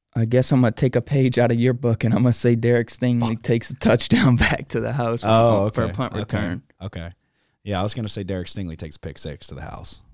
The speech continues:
Speaker 2: That was gonna be mine. I'm a big Derek Stingley guy. I mean, it's hard not to be. Um,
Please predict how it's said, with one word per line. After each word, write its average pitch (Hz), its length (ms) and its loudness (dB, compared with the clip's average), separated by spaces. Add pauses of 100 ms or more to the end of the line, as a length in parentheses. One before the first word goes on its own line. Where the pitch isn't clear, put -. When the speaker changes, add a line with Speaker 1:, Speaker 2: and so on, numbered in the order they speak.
Speaker 2:
That 76 100 -14
was 78 120 -12
gonna 80 120 -10
be 76 100 -14
mine. 73 360 -16 (480)
I'm 233 80 -6
a 202 60 -2
big 131 280 2
Derek 113 280 2
Stingley 98 400 -4
guy. 76 200 -10
I 78 40 -12
mean, 92 180 -8
it's 85 100 -12
hard 135 240 0
not 104 260 -4
to 85 40 -10
be. - 380 -18
Um, 80 600 -8